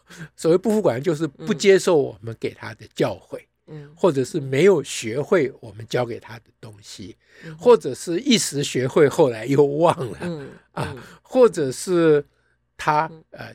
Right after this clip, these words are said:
Speaker 1: 经历各种，
Speaker 2: 嗯。
Speaker 1: 就是我说那些小孩
Speaker 2: 嗯。
Speaker 1: 经历，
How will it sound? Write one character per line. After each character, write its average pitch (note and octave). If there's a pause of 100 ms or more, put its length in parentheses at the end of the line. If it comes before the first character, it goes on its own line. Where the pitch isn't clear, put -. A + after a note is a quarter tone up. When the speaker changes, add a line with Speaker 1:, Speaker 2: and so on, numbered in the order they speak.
(100)
Speaker 1:
经 F#3+
历 F3 (100)
各 A3+
种， D3 (520)
Speaker 2:
嗯。 D#3 (220)
Speaker 1:
就 F#3
是 D#3
我 D3
说 C#3
那 D#3
些 D3
小 -
孩 A2 (160)
Speaker 2:
嗯。 D#3+
Speaker 1:
经 E3
历， D3